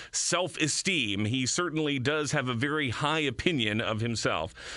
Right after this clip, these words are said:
I appreciate the call. Two one seven, six two nine, seven nine seventy, again, is our number here. From, uh, Facebook today, the first vote out of the gate was for attorney Tom DeVore.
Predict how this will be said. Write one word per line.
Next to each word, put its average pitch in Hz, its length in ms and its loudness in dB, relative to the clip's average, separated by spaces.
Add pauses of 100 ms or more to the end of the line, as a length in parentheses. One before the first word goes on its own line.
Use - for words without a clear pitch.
(140)
I - 60 6
appreciate 135 420 2
the 117 60 -2
call. 110 280 2
Two 151 200 0
one 135 200 0
seven, 113 360 0
six 135 280 0
two 139 160 0
nine, 95 280 0
seven 110 320 0
nine 104 200 2
seventy, 127 360 0
again, 120 220 0
is 95 240 -2
our 165 240 2
number 151 320 0
here. 139 300 0 (560)
From, 254 360 0
uh, 190 120 2
Facebook 147 800 -2
today, 120 480 2
the 143 120 0
first 214 340 0
vote 175 340 0
out 175 180 4
of 151 80 -2
the 123 80 0
gate 151 480 0 (400)
was 180 300 0
for 180 320 2
attorney 233 560 0
Tom 247 580 0 (160)
DeVore. 156 800 0